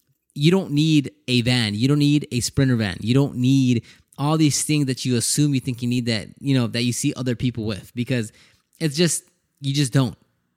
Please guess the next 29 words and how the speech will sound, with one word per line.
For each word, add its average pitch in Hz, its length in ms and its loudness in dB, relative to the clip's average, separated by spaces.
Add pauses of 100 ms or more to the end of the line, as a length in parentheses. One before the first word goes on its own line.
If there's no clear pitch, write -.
(140)
You 123 160 -2
just 127 240 -2
don't. 120 220 -4
So 127 180 -4
I 123 160 -2
know 175 240 0
I, 143 200 -4
the 131 140 -2
<laughs> 139 180 0
main 208 180 -2 (160)
po-, 165 160 -2
topic 151 400 -4
of 135 120 -4
this 139 160 -4
was 123 360 -4 (540)
mobile 143 380 2
detailer 135 520 0
or 113 120 -8
shop-based, 156 520 -6
but 127 120 -10
kinda 135 160 -10
went 123 220 -8
a 117 40 -10
little 123 260 -2
bit 123 200 0
on 117 140 -4
a 101 80 -4
tangent, 131 500 -4
because 117 300 -6